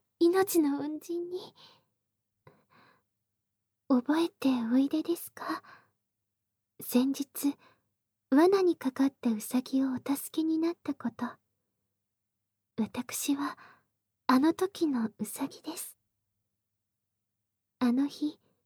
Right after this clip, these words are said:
助けていただいたお礼をするために、こうして訪ねてまいりました。あ、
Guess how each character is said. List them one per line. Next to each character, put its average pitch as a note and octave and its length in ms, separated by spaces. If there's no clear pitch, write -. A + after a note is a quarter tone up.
助 - 340
け - 40
て D4+ 160
い B3+ 60
た A3+ 120
だ C4+ 140
い C4 100
た C4+ 260
お C4 80
礼 D4 260
を D#4 100
す - 180
る D#4+ 140
た E4 160
め E4+ 180
に、 D4+ 240
こ - 220
う D#4+ 60
し - 60
て F4+ 100
訪 F4 340
ね G4 100
て E4+ 160
ま C#4 220
い D4+ 60
り D#4 120
ま D#4+ 160
し - 120
た。 - 240
あ、 - 340